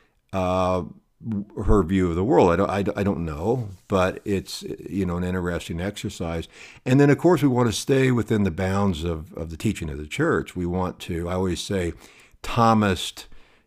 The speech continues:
you know, scholasticism was really always the boundaries of what I call the trail of the dogmatic creed, which was my journey. And, you, you know, you kinda wanna make sure that you don't go off in the dark woods somewhere, but you can pursue your dis-, the discovery,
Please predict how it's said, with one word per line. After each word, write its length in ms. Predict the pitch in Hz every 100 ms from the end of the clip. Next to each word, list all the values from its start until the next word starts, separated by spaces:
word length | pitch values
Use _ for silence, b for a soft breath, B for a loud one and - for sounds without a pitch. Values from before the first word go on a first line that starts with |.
| -
you 100 | 98
know, 100 | 80
scholasticism 1300 | - 101 90 95 101 101 - 101 - 95 80 87 85
was 160 | 82
really 280 | 90 92 87
always 360 | 85 87 82 82
the 100 | 87
boundaries 1000 | 73 85 85 101 98 92 82 78 73 82
of 300 | 82 82 90
what 140 | 87
I 80 | 85
call 340 | - 87 85
the 140 | 82 78
trail 340 | - 92 87
of 100 | 78
the 80 | 80
dogmatic 640 | 87 82 78 87 82 78
creed, 400 | - - 98 90
which 200 | - -
was 140 | - -
my 100 | 85
journey. 520 | 76 107 110 101 90 B B B B B
And, 440 | 98 98 95 90 80
you, 160 | 101 -
you 300 | 104 110 113 104
know, 60 |
you 120 | 95 95
kinda 180 | 123
wanna 140 | 113 101
make 140 | 95
sure 520 | - - 120 113 110
that 140 | 101 90
you 100 | 92
don't 240 | 101 85
go 200 | 90 87
off 280 | 87 87 -
in 60 | 85
the 60 |
dark 280 | 76 82 82
woods 320 | 98 113 123
somewhere, 640 | - 101 87 82 85 82 - B B B -
but 180 | 101
you 80 | 123
can 160 | 110 101
pursue 640 | - 98 - - 170 156
your 180 | 117 98
dis-, 240 | 92 85
the 340 | - 92 101 92
discovery, 920 | 90 - - 113 131 101 82 80